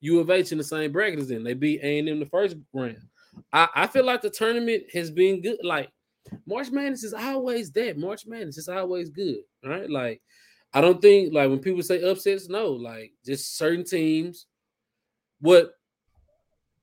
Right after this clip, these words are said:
again, I hate to be the standard. We're now the standard for don't be afraid of the big schools. We are. We were the first big school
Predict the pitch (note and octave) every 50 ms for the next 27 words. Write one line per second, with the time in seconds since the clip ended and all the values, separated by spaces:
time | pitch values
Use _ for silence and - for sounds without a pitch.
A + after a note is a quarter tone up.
0 | _ _ - C#3 C3 C#3 E3 E3 D3+ C3 A#2+ A#2+ B2 D#3+ E3+ F3 E3 D3+ D#3 D3
1 | D#3+ D#3 D3 C#3 - - E3 D#3+ D3+ C#3 - D3+ C#3+ F#3 G#3+ G3 F#3+ F#3+ F#3 F#3
2 | F3+ - - - F#3 F#3+ F#3 D#3 A#2+ A#2 A2+ - - _ _ _ _ _ _ _
3 | _ - - D3+ C3+ A#2+ D#3+ F3 F#3+ E3+ D#3 F3 F3+ E3+ F3 F3+ E3 D#3 D#3+ D#3
4 | D3+ D3+ C#3 D3 D#3+ D#3 - - G3 G3+ F3 C3+ G#2 - _ _ _ _ _ _
5 | _ _ _ _ _ _ _ _ _ _ _ _ - D#3 A#3+ C#4 B3 F3 A#2 G#2
6 | - _ _ _ - _ _ _ _ _ _ _ _ _ _ _ _ - C#3 G3+
7 | B3 A3+ F3+ D#3 C#3+ - G3 A3+ B3 C4 - E3+ C#3 C3 A3+ D4 C4+ - - -
8 | F4 F4+ D4+ A#3+ A3 A#3 A3+ -